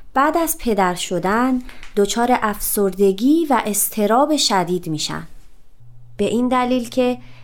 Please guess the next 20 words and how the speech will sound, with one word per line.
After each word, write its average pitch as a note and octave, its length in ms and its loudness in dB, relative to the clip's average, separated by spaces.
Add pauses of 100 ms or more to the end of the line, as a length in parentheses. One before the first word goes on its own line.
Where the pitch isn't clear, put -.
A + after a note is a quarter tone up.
(180)
مقدار C#4 640 4
ترشح A#3 680 0
هورمون G#3+ 600 0
تستوسترون F#3+ 1000 0 (540)
بلافاصله G#3+ 1040 4
و G3+ 200 2
بعد B3+ 220 4
از C#4+ 180 2
تولد G3 600 0
بچه G3 480 0
در F3+ 320 2
آقایون F#3 640 0 (420)
کاهش G#3 840 0 (480)
و C4 140 0
به C4 100 4
طور D#4 240 2
همزمان G3+ 840 2
ترشح G#3+ 760 -2
هورمون A3 580 2
اکسیتوسین G3+ 1000 0